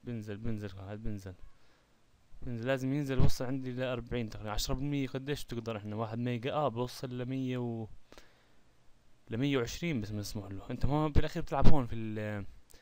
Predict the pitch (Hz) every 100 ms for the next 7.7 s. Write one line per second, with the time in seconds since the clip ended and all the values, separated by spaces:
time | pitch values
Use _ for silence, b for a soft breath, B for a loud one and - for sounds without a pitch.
0 | B - 117 160 - 95 - - - -
1 | 113 - 110 - - - - - - -
2 | - 113 120 113 113 117 120 117 117 123
3 | 123 120 117 123 143 135 123 135 127 135
4 | 117 101 98 107 117 B B B B B
5 | B - 113 107 101 104 120 123 123 120
6 | 135 123 123 123 120 123 127 123 123 113
7 | - 120 - - 117 113 135